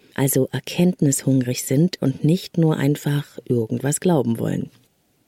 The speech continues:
Im Buch finden sich zudem jede Menge lebenspraktischer Beispiele, wie wir es schaffen können, höhere Energie und damit Bewusstseinszustände zu erreichen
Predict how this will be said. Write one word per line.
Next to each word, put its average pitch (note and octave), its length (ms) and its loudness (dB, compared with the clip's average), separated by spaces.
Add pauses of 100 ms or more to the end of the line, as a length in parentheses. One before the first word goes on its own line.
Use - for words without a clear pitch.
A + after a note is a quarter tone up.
(160)
Im G#3+ 160 6
Buch D4 280 6
finden B3 360 4
sich A3 180 2
zudem F3+ 300 4
jede F#3+ 240 4
Menge F#3 260 6
lebenspraktischer D#3 840 0
Beispiele, C3+ 680 0
wie C#3+ 140 0
wir C#3+ 140 2
es E3 140 -2
schaffen B3 440 2
können, C4+ 420 4
höhere G3 400 6
Energie C#3 580 2
und D3+ 140 0
damit D3 280 0
Bewusstseinszustände B2+ 1300 -2
zu - 140 -4
erreichen C3+ 520 0